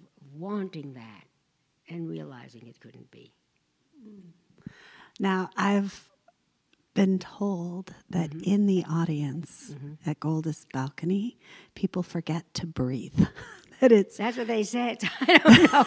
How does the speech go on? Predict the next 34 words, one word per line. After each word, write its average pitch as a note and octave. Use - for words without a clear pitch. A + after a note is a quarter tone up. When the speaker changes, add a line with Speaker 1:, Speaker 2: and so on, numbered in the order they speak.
Speaker 2:
<laughs> -
It C4
Speaker 1:
I C#4
Speaker 2:
is. D4+
Speaker 1:
have B3
to G#3+
breathe F#3+
a E3
lot. D#3
<laughs> G#3
Speaker 2:
So C#4
I C4
wanna C4+
ask B3
you F#3
about D3+
that. E3
What A#3+
is E4
that G#3
like F3+
Speaker 1:
Mm-hmm. C#3+
Speaker 2:
for E3
you F#3
to G3
be F#3
part F#3+
of E3+
that D#3+
environment F3
that F3
is F3
so F#3+
immersive? F3+